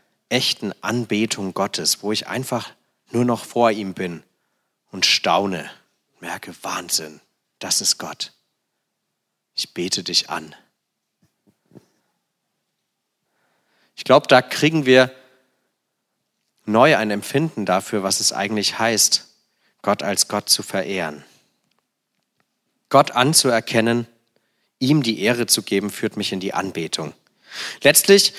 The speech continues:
führt es mich auch in die Dankbarkeit. Als ich, äh, die Predigt vorbereitet habe, kam mir irgendwann der Gedanke, heute ist ja Erntedank. Und das hat mich erstmal so ein bisschen sentimental betroffen gemacht. Letztes Jahr an Erntedank habe ich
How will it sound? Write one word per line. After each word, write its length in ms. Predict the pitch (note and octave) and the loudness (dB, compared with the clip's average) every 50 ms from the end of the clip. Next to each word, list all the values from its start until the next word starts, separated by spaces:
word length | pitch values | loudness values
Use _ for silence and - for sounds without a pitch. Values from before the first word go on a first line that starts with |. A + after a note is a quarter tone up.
| - - - | -14 -16 -6
führt 260 | - - A#3+ B3 - | 0 0 2 4 4
es 100 | F#3 - | 4 4
mich 200 | F3 E3 - C#3+ | 4 4 4 4
auch 140 | C#3 C3+ D3 | 4 4 4
in 60 | C3+ | 4
die 120 | C3 A#2+ | 2 2
Dankbarkeit. 880 | - - F2 A2+ A2+ - F#2 E2 - - - D2 C#2+ - - - - - - _ _ _ _ _ _ - - - - - - _ _ | 2 2 0 0 0 -2 -2 -2 -2 -2 -2 -4 -2 -2 -4 -4 -6 -8 -16 _ _ _ _ _ _ -20 -20 -20 -20 -20 -20 _ _
Als 180 | - A#2+ - | 0 2 4
ich, 200 | D3+ C#3+ - - | 4 4 4 4
äh, 180 | D3+ C#3 B2 B2 | 6 6 6 4
die 160 | A#2 - A#2 | 4 0 -4
Predigt 360 | - - D#3+ E3+ F3+ E3 - | 0 2 2 2 2 2 2
vorbereitet 500 | - D3+ D3+ D#3 C#3+ B2+ B2 B2 C3 B2 | 2 2 2 4 6 6 6 6 4 4
habe, 160 | C#3 C3+ - - | 2 2 2 0
kam 240 | - A2+ C3 C#3+ D#3 | 0 0 2 2 4
mir 140 | C#3+ B2+ D3+ | 2 2 4
irgendwann 360 | E3 G3 G#3+ G#3 E3 C3 B2+ | 4 4 4 4 2 2 2
der 100 | B2+ A2 | 2 0
Gedanke, 400 | A2 G2 G2+ A2 C3 C#3+ A#2+ G2+ | 0 0 -2 -2 -2 -4 -4 -4
heute 160 | A#2 A2+ - | -4 -4 -2
ist 100 | G#2+ - | 0 0
ja 100 | A2 G#2 | 0 2
Erntedank. 640 | - G2+ G2+ G2 - G2+ - - D2+ D2 D2+ D2 - - - - _ _ _ _ _ _ _ _ _ _ _ _ _ - _ _ | 2 0 -2 -2 -2 -4 -4 -4 -4 -4 -6 -8 -12 -12 -14 -16 _ _ _ _ _ _ _ _ _ _ _ _ _ -20 _ _
Und 200 | A2+ G#2+ - - | -8 -6 -2 0
das 120 | B2 - | 2 4
hat 100 | C#3 C3 | 4 2
mich 120 | C3 B2 A2+ | 2 2 2
erstmal 300 | A2 C3 - - B2+ A2 | 2 2 2 2 2 2
so 80 | G#2+ | 2
ein 60 | G#2+ G2+ | 2 2
bisschen 260 | B2+ - - B2 G#2+ | 2 2 2 2 2
sentimental 720 | G2 A2 G#2+ G#2+ - G#2+ G2+ F#2+ F#2+ - - G#2+ G#2+ A2 A2+ | 2 2 2 2 2 0 0 0 0 0 2 2 2 2 0
betroffen 480 | - - - - - G3 - - F3 | -2 -6 -2 0 0 0 2 0 -2
gemacht. 460 | D#3+ C#3+ C3+ C3 C3 B2+ - - - | -2 0 2 2 2 2 -2 -4 -2
Letztes 360 | - A2+ A2 - - A2 - - | 0 0 0 0 0 2 2 2
Jahr 120 | G2 F2+ | 2 0
an 80 | F2+ E2+ | 0 -2
Erntedank 580 | - F#2+ G2+ G2+ G#2 F#2 - F2+ F#2+ G2+ - | -4 -4 -4 -4 -4 -2 -2 -2 -4 -4 -6
habe 160 | G2 - - | -8 -6 -4
ich 140 | F2+ - - | -4 -6 -6